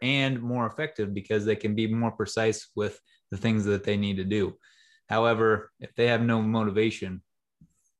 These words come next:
I don't, I don't care if you have, um, all the data in the world, does,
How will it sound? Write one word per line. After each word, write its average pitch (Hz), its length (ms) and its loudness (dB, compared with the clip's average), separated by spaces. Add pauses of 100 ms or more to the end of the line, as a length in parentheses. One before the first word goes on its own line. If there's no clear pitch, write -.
(360)
I 104 80 -4
don't, 104 280 0
I 120 120 2
don't 113 160 4
care 113 300 4
if 98 120 -4
you 110 200 2
have, 107 440 2 (300)
um, 92 520 -8 (520)
all 113 160 0
the 107 80 4
data 113 280 2
in 107 100 4
the 101 80 2
world, 98 440 2 (580)
does, 107 240 0